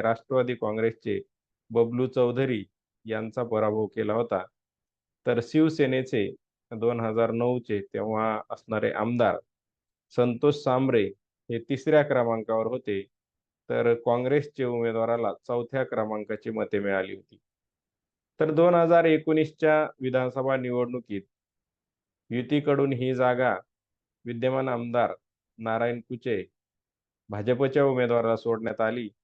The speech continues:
तर आघाडीकडून ही जागा राष्ट्रवादी काँग्रेस पक्षाला सोडण्यात आली आणि बबलू चौधरी यांचा पराभव नारायण कुचे यांनी या एकोणीसच्या निवडणुकीत देखील केला होता.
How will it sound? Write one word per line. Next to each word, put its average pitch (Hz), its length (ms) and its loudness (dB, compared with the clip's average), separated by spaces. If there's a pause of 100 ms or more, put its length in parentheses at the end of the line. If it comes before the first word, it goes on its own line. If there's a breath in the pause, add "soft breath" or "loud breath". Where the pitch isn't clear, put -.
(380)
तर 117 360 0 (2000)
आघाडीकडून 147 640 2
ही 131 240 -4
जागा 117 380 0 (380)
राष्ट्रवादी 127 580 -4
काँग्रेस 117 480 -4
पक्षाला 110 420 -6
सोडण्यात 110 440 -2
आली 113 300 0 (520)
आणि 110 500 -4 (360)
बबलू 113 360 -2
चौधरी 123 560 2 (200)
यांचा 107 420 -2
पराभव 113 520 0
नारायण 104 400 -4
कुचे 107 360 -4
यांनी 107 360 -2
या 104 180 2
एकोणीसच्या 113 580 -2
निवडणुकीत 107 640 -2
देखील 131 280 -4 (640)
केला 107 180 4
होता. 98 260 -2